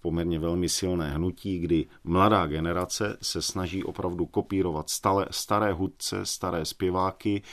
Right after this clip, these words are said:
snaží se přejmout co nejvíc, co nejvěrněji jejich styl a dál ho takto nést,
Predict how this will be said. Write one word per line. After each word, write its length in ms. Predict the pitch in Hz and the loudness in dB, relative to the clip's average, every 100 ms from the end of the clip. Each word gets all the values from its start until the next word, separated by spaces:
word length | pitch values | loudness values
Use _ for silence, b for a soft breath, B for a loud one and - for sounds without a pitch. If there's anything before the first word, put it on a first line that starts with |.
| B B B | B B B
snaží 380 | - 101 95 101 | -2 0 0 -2
se 160 | - | -4
přejmout 760 | 90 - 123 120 104 85 80 - - | -2 6 8 8 6 4 -2 -8 -10
co 180 | - 117 | 0 4
nejvíc, 540 | 104 92 87 98 107 - | 4 2 0 -4 -6 -6
co 160 | 95 | -2
nejvěrněji 580 | 90 87 90 92 90 85 | 0 2 0 0 0 0
jejich 280 | 82 78 - | 0 -2 -4
styl 400 | - - 104 117 | -4 0 0 0
a 80 | 92 | -4
dál 320 | 78 92 107 | -2 0 0
ho 100 | 113 | -2
takto 340 | 104 - - 98 | -6 -8 -4 -2
nést, 540 | 80 - - - - | -2 -4 -8 -10 -12